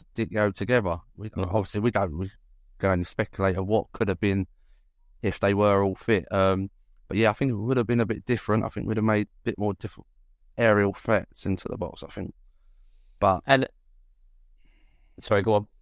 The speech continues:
Speaker 1: No, I was about to say, but it is, uh, isn't it? We can't change it, and,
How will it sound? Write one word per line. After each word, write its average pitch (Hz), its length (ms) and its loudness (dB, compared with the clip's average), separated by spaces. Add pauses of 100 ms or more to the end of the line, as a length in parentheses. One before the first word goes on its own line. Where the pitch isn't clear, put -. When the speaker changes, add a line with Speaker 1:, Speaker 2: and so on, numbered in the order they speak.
(260)
Speaker 1:
No, 90 120 -8
I 98 100 6
was 101 100 2
about 107 140 -2
to 95 60 -6
say, 110 200 0 (100)
but 107 220 -2 (400)
it 92 160 -6
is, 110 320 0
uh, 113 220 4
isn't 123 240 2
it? 113 80 0
We 113 80 -2
can't 123 280 2
change 120 320 0
it, 127 160 0
and, 110 240 -2